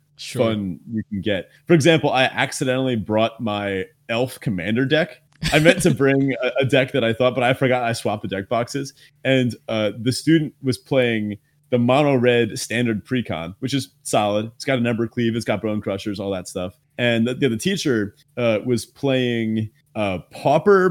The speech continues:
Speaker 2: blue black control. <laughs>
Speaker 1: Love it.
Speaker 2: So we had a Pauper deck, a standard deck, and a commander deck. Uh,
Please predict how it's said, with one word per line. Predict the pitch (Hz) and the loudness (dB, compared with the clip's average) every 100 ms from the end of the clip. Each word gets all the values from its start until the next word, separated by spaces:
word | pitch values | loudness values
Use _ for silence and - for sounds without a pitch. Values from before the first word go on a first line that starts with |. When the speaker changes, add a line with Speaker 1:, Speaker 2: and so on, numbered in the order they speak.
| 135 - | 0 -2
Speaker 2:
blue | 110 147 | 4 4
black | 110 123 113 - | 4 2 0 -2
control. | 127 95 - 104 - - - - 131 | -4 -2 -2 0 -2 -6 -12 -10 -2
<laughs> | - - | 0 0
Speaker 1:
Love | 190 107 120 139 113 | -2 -2 -4 -2 -4
it. | - _ _ 123 131 | -8 _ _ -4 -4
Speaker 2:
So | - 165 165 | 4 6 8
we | 170 | 8
had | 156 | 6
a | 139 | 4
Pauper | 180 202 208 | 6 6 6
deck, | 208 208 | 4 4
a | 160 | 0
standard | - 143 151 151 | 2 2 2 2
deck, | 147 - | 2 0
and | 123 | -2
a | 120 | -2
commander | 117 127 117 117 104 | 0 0 0 0 0
deck. | 92 92 - - _ - | -2 -6 -8 -20 _ -2
Uh, | 113 98 | -2 0